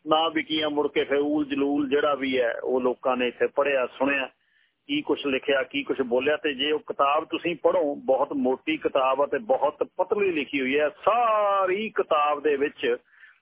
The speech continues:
ਦੋ ਢਾਈ ਸੌ ਪੰਨਿਆਂ 'ਚ ਸੰਤਾਂ ਦੇ ਹੀ ਗੁਣ ਗਾਇਨ ਕੀਤੇ ਹੋਏ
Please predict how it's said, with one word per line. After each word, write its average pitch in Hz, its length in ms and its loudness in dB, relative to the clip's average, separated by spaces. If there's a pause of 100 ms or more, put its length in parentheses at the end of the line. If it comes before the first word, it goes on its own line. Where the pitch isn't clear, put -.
(260)
ਦੋ 160 200 2
ਢਾਈ 156 280 0
ਸੌ 156 180 0
ਪੰਨਿਆਂ 151 400 -2
'ਚ 165 120 -6
ਸੰਤਾਂ 160 880 -2
ਦੇ 131 160 0
ਹੀ 180 120 0
ਗੁਣ 151 280 0
ਗਾਇਨ 123 240 0
ਕੀਤੇ 110 320 -6
ਹੋਏ 95 200 -6